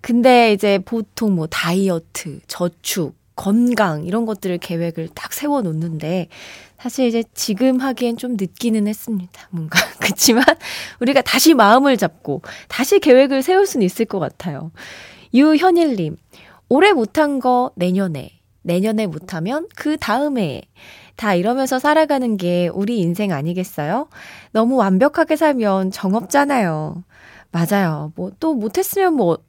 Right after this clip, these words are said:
어떻습니까? 이게 사실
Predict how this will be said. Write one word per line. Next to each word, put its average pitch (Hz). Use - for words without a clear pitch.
어떻습니까? 226
이게 202
사실 262